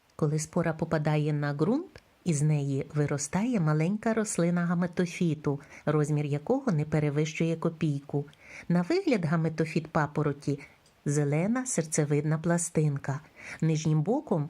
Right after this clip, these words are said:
пластинка прикріплюється до ґрунту численними ризоїдами. На зеленому сердечку гаметофіту всіх папоротей розвиваються статеві клітини. При наявності води відбувається запліднення.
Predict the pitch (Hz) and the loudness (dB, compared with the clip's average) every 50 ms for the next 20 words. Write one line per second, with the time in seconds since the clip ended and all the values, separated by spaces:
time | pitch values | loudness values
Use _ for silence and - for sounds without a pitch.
0 | 151 - - 160 151 151 151 - 160 156 151 151 151 - - - - 180 220 226 | -6 -4 0 0 0 0 0 0 0 0 0 -2 -2 -2 -4 -2 -2 -2 -2 0
1 | - 302 302 294 302 - 285 254 294 294 262 233 220 220 214 208 - 202 - - | 0 -2 -2 0 0 -2 0 0 2 2 2 4 4 4 2 0 -2 -4 -2 -2
2 | 143 - - 151 147 147 151 156 160 165 170 170 180 180 180 180 190 180 165 151 | -2 0 0 0 2 2 2 0 0 0 0 0 0 0 2 2 2 4 4 2
3 | 151 143 143 139 143 143 143 143 - - _ _ _ _ _ - 170 170 170 160 | 2 0 0 -2 -2 -2 -4 -6 -10 -16 _ _ _ _ _ -2 0 0 0 0
4 | - 175 175 175 165 165 165 160 156 160 160 - 170 160 160 170 156 156 - - | 0 0 2 2 0 0 0 0 0 -2 0 -2 -4 -2 0 -2 -2 -2 -2 -2
5 | 175 160 160 160 156 156 156 - 165 156 - 160 156 156 156 151 - - 156 151 | -2 0 0 0 0 0 0 -2 -4 -2 -2 -4 -2 -2 -4 -4 -2 -2 -4 -4
6 | - - 233 262 262 - 240 196 170 170 - 147 147 156 - - - - - - | -2 -4 -4 -4 -2 -2 -2 -2 -2 -2 -2 -2 -2 -4 -8 -16 -20 -14 -6 -2
7 | 165 165 170 165 175 175 185 226 240 277 302 294 294 294 - 269 240 - - 170 | 0 0 0 2 0 0 0 0 0 0 0 0 -2 0 -2 -2 -2 0 -2 -2
8 | 165 - 180 180 185 180 175 - 185 185 180 180 - 165 156 156 147 147 143 143 | 0 0 0 0 0 -2 -2 -2 -2 -2 -2 -2 0 0 2 2 2 0 -2 -6
9 | - - - - - - - 175 170 165 170 160 160 165 156 156 156 156 160 156 | -10 -16 -20 -20 -14 -4 -2 0 2 2 2 0 0 0 0 2 2 0 0 -2
10 | - - 160 151 156 156 156 160 233 294 359 - - 190 170 165 160 160 165 151 | -2 -2 0 2 2 0 0 0 -2 -2 -2 -2 0 0 0 0 0 0 0 0
11 | 156 151 156 156 165 170 - - 180 175 180 185 185 - 175 170 165 160 147 151 | 2 2 2 0 0 0 -2 -2 0 0 0 -2 0 2 2 2 2 2 2 2
12 | 147 147 147 143 143 143 | 0 2 0 -2 -2 -4